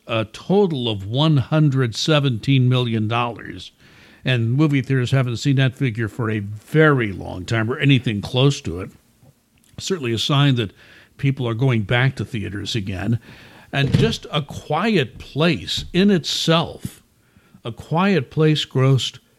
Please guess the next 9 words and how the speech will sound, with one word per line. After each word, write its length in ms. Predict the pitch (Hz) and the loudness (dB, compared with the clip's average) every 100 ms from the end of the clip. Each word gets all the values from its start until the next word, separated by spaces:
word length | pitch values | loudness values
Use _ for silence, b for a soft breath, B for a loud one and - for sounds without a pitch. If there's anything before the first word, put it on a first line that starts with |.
| _ _ - | _ _ -20
three 520 | - 143 165 214 208 | -6 -2 0 2 0
hundred 720 | - - 170 180 151 160 135 | -2 -4 0 0 0 0 0
million 640 | 117 127 160 151 131 117 | -2 0 2 2 2 0
dollars 600 | 113 131 147 127 104 101 | 0 0 0 -2 -4 -8
globally. 720 | - 120 127 131 - - - _ _ _ | -6 0 2 2 -2 -16 -20 _ _ _
Three 320 | - 240 262 | -10 -2 0
hundred 340 | 180 180 175 151 | 2 2 0 0
million 340 | 160 156 135 | 0 2 0
dollars 540 | 135 147 - - - | -2 -6 -10 -14 -14